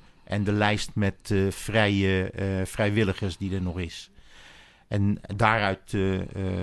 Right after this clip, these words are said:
wordt dan een, een match gemaakt, waarbij de gegevens van die twee worden uitgewisseld. Dus de, eh,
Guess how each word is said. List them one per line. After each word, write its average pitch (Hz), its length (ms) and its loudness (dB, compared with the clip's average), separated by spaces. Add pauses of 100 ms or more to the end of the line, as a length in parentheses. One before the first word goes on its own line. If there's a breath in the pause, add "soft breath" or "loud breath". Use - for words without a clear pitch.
(300)
wordt 98 180 -2
dan 92 180 2
een, 90 200 2
een 87 180 0
match 120 260 2
gemaakt, 87 520 0 (300 loud breath)
waarbij 95 280 4
de 87 80 -2
gegevens 110 680 0
van 95 120 0
die 92 140 0
twee 95 280 2
worden 90 220 0
uitgewisseld. 92 720 -2
Dus - 200 -8
de, 87 260 -4 (720 loud breath)
eh, 95 100 -4